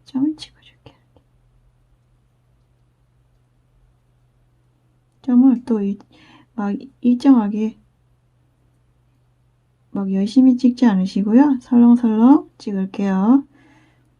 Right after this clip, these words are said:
그리고 이 아래쪽은 또 이 더 진한 거, 더 진한 주황색만으로 그래야 나오니까 찍어주고.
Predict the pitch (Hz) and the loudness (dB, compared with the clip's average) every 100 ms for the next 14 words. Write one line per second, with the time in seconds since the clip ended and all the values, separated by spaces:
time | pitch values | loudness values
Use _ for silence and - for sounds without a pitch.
0 | _ _ _ - 202 196 202 190 175 185 | _ _ _ -12 -8 -6 -6 -6 -6 -6
1 | 190 190 196 247 311 359 _ - 247 277 | -6 -6 0 2 0 -2 _ -8 -4 -4
2 | 320 _ - 190 190 - _ _ _ 190 | -6 _ -10 -8 -8 -12 _ _ _ -12
3 | 196 - 262 285 294 285 - _ _ _ | -10 -2 2 2 0 -4 -8 _ _ _
4 | _ _ _ _ _ _ _ _ _ _ | _ _ _ _ _ _ _ _ _ _
5 | _ _ _ _ _ _ _ _ _ _ | _ _ _ _ _ _ _ _ _ _
6 | _ _ _ _ _ - 202 - 247 269 | _ _ _ _ _ -16 -12 0 2 4
7 | 277 285 277 - 190 185 196 240 - _ | 6 6 4 0 -6 -4 -4 -6 -10 _
8 | _ - 240 226 214 208 190 208 269 311 | _ -4 0 0 -2 -6 -4 0 0 0
9 | _ _ _ _ _ _ _ - 220 226 | _ _ _ _ _ _ _ -6 -2 0
10 | 202 180 185 190 196 - 185 190 240 294 | -2 -4 -2 -2 -2 -4 -4 2 2 2
11 | - _ - 220 202 202 _ | -2 _ -14 -10 -10 -12 _